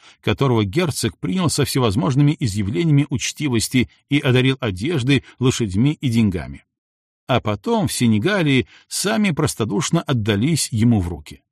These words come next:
Так, разделавшись с главарями партии и приманив к себе их приверженцев,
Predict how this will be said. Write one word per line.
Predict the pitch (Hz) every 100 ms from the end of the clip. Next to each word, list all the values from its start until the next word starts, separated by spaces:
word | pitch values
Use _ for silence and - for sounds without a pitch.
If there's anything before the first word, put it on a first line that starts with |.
| _ _ _ _ _ _ _ _
Так, | 160 220 214
разделавшись | 156 123 95 170 180 143 165 147 -
с | 110
главарями | 107 127 135 156 123
партии | - 160 139 -
и | 147 151
приманив | 113 120 113 113 165 -
к |
себе | - 104 98 139
их | - 147 -
приверженцев, | 104 101 165 139 139 - 135